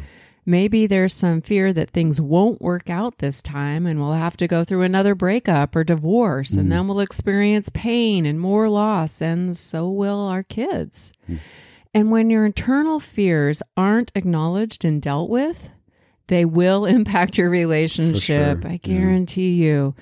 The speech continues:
Speaker 1: And they're going to create distance and disconnection.
Speaker 2: Mm.
Speaker 1: This is because fear and uncertainty create insecurity within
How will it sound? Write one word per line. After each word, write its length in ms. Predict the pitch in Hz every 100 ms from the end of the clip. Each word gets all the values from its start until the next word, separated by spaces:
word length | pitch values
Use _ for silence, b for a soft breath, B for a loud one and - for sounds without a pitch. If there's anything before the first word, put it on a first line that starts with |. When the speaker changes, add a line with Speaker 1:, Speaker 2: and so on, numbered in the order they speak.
| B B B B
Speaker 1:
And 260 | 202 220 - _ -
they're 100 | 214
going 260 | 226 247 247
to 60 |
create 500 | - 190 185 156 143
distance 600 | 156 180 - 240 240 226 -
and 220 | 175 165
disconnection. 1000 | 160 165 - 175 147 147 - - - 143 135
Speaker 2:
Mm. 160 | 87 - _ _
Speaker 1:
This 240 | 165 208 233
is 180 | 302 -
because 440 | 269 196 156 151
fear 600 | - - 190 196 208 220 -
and 200 | 175 156
uncertainty 880 | 156 - 208 214 220 180 165 135
create 480 | 135 - 160 160 156
insecurity 920 | - 214 269 - 254 - 214 170 175 180
within 880 | 156 156 - - 170 160 165 190